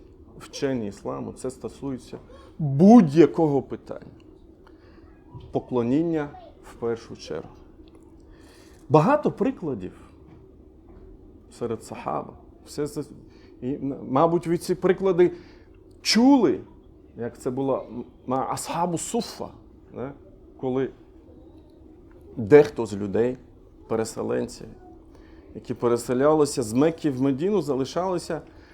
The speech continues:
під цим навесом і нічого не хотіло робити. Тільки казали: "Ми робимо зікр". І дехтось від сахаба приходив і ганяв їх, казав: "Ідіть, працюйте". Тобто це крайність в поклонінні.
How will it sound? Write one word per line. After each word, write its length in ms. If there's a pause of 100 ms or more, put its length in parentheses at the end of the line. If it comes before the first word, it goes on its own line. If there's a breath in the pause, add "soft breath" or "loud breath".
(260 loud breath)
під 160
цим 200
навесом 600 (440)
і 40
нічого 300
не 80
хотіло 420
робити. 360 (180)
Тільки 340 (320)
казали: 420
"Ми 200
робимо 460 (120)
зікр". 260 (960 loud breath)
І 20
дехтось 520
від 120
сахаба 460
приходив 640
і 140 (760)
ганяв 480
їх, 180
казав: 280
"Ідіть, 400
працюйте". 580 (380)
Тобто 320
це 160
крайність 560 (1300 loud breath)
в 80
поклонінні. 680